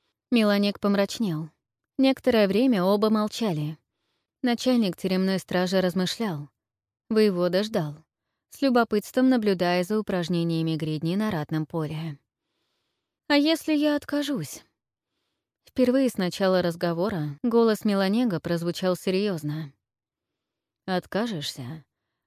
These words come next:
Поведаю князю, как вы с Предславой подслушивали про хазар и греков. И то обстоятельство, о котором упоминал, раскрою. И вот еще что, Меланек. Ты верно думаешь передать княжне мои нынешние слова,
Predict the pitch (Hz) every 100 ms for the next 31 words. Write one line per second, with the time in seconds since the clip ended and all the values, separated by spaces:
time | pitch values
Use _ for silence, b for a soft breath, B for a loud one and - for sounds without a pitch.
0 | - 269 269 269 240 233 247 277 196 151
1 | - 180 208 233 226 196 180 - 208 208
2 | 175 165 165 - 190 - 175 170 165 170
3 | - 170 170 175 175 185 185 - 135 -
4 | _ _ _ _ _ _ _ 285 285 302
5 | 302 - 311 330 349 170 143 - 160 160
6 | 190 208 175 165 165 185 226 262 151 143
7 | 175 - 226 160 131 143 160 _ _ _
8 | _ _ _ - 208 196 220 190 - 156
9 | - - 147 156 165 190 160 - - _
10 | _ _ _ _ _ _ - 302 277 277
11 | 240 226 196 220 233 147 151 - 190 185
12 | 185 226 - 185 175 165 196 196 165 165
13 | 175 185 170 - 170 160 180 175 208 151